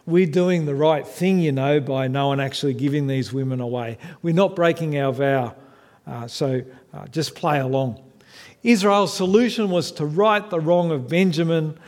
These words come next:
having no wives with a wicked p-, pragmatic plan. A quick fix, doing what was right in their own eyes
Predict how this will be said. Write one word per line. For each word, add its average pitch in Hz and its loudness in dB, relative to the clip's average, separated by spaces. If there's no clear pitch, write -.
having 156 0
no 143 2
wives 135 2
with 135 -4
a 131 -2
wicked 156 -2
p-, - -18
pragmatic 135 -4
plan. 127 -8
A 123 -10
quick - -2
fix, - -2
doing 202 4
what 165 -4
was 139 -4
right 156 2
in 147 -4
their 135 -6
own 190 2
eyes 139 -4